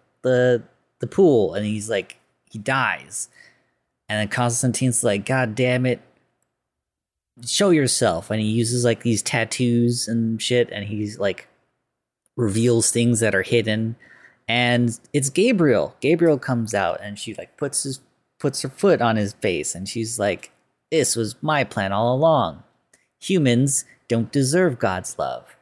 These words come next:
But after I free Manon and you humans f-, fight it off, they will be worthy of God's love." I guess that's, that's Gabriel's plan. Not really sure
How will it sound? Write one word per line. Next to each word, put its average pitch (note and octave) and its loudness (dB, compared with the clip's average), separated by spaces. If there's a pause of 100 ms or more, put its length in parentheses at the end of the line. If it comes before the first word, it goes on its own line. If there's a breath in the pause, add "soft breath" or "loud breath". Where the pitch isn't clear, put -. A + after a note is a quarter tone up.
(280)
But G#2 0
after A2 -4
I F#2+ 0
free C3 -2
Manon B2 0 (200)
and G2+ -4
you G2+ -2 (840 loud breath)
humans A2+ 2 (320)
f-, - -10
fight - -4
it A2 2
off, C3+ 2
they G#2+ 0
will A2 2
be A2+ 2
worthy D3 6
of G2 2
God's F2+ -4
love." C#2+ -8 (100)
I A2+ -2
guess F#3 0
that's, - 0 (100)
that's G#2+ 2
Gabriel's F#2+ -2
plan. D2+ -12 (200)
Not G#3 -2
really C3 4
sure - -4